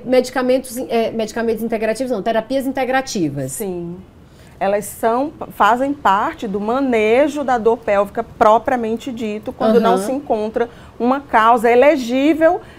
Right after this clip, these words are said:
Speaker 2: de um tratamento específico, né?
Speaker 1: Pronto.
Speaker 2: Porque, por exemplo,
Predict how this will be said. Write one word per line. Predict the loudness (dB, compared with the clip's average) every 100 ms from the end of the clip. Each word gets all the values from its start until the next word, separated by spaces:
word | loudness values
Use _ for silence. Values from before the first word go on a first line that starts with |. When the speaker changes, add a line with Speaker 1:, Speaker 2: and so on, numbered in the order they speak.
| -10
Speaker 2:
de | -6 -2 0
um | 2 0
tratamento | 0 0 0 0 0 -4
específico, | -8 -8 -6 -8 -10 -10 -10 -12 -12 -4
né? | 2 4 2
Speaker 1:
Pronto. | -2 -8 -12 -4
Speaker 2:
Porque, | -2 2 0
por | 2 2
exemplo, | 2 2 0 -2 -6 -8